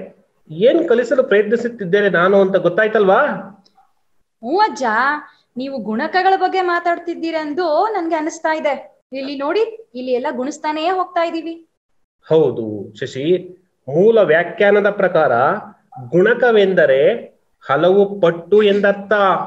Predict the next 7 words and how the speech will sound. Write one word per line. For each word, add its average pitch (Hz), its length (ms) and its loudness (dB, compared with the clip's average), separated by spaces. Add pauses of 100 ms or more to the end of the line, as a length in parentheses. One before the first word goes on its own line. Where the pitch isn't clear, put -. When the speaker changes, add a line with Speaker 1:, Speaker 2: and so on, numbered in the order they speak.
(480)
Speaker 1:
ಒಂದು 165 240 0
ಸಂಖ್ಯೆಯನ್ನ 202 640 2 (500)
ಮತ್ತೊಂದು 320 540 0
ಸಂಖ್ಯೆಯಿಂದ 220 560 4
ಗುಣಿಸಿದಾಗ 170 680 0 (560)
ಸಿಗುವ 226 360 2
ಗುಣಲಬ್ಧವೇ 233 1120 2